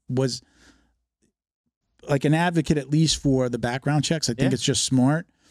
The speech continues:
Speaker 1: I don't want everybody to have a gun. I'd prefer that I'm the guy with the gun and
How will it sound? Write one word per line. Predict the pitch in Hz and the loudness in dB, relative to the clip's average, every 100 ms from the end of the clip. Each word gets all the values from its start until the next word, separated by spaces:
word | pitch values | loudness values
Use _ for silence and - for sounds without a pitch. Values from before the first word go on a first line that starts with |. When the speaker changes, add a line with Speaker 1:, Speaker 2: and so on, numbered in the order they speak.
| _ _ - | _ _ -4
Speaker 1:
I | 131 | -2
don't | 123 139 | -2 -2
want | 135 120 | -2 -4
everybody | - 113 131 123 123 | -4 0 0 0 0
to | 120 | -2
have | 113 120 | -2 -4
a | 117 | -2
gun. | 131 165 | 0 0
I'd | 165 113 | 0 -2
prefer | 123 - 123 117 | -6 -2 -2 0
that | 113 117 _ _ | -4 -8 _ _
I'm | 135 139 | 0 2
the | 135 | 2
guy | 127 131 | 0 -2
with | 127 117 | -6 -6
the | |
gun | 123 127 143 | -2 2 2
and | 123 120 | 2 0